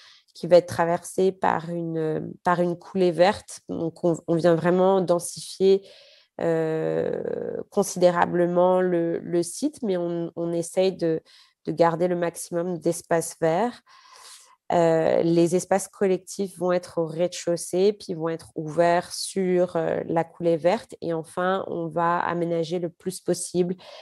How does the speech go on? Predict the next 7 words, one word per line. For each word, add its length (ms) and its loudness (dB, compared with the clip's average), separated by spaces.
les 160 8
toitures, 840 2
euh, 420 -2
en, 380 -2
en 160 0
espace 480 -4
vert. 280 -6